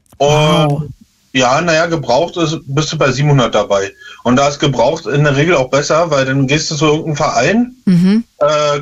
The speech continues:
Speaker 1: dann kannst du die Dinger auch mal Probe fahren. Und vor allen Dingen, die haben sozusagen, äh, einen Second-Hand-Markt dafür. Dann vermitteln sie auch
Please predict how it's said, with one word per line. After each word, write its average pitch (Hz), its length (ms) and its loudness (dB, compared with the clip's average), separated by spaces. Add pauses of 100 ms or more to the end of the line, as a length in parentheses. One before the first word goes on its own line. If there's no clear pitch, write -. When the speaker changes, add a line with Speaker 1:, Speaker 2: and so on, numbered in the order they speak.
(180)
Speaker 1:
dann 143 100 0
kannst 160 220 -4
du 160 40 -8
die 147 60 -6
Dinger 156 160 2
auch 143 100 0
mal 143 140 -2
Probe 175 280 0
fahren. 165 480 -2 (920)
Und 170 220 0
vor 185 120 2
allen 147 240 0
Dingen, 180 360 0 (320)
die 143 120 2
haben 156 200 0
sozusagen, 156 960 0 (480)
äh, 135 60 2 (340)
einen 139 140 0
Second-Hand-Markt 151 840 -2
dafür. 104 360 0
Dann 120 440 0
vermitteln 147 440 0
sie 127 100 2
auch 107 160 -4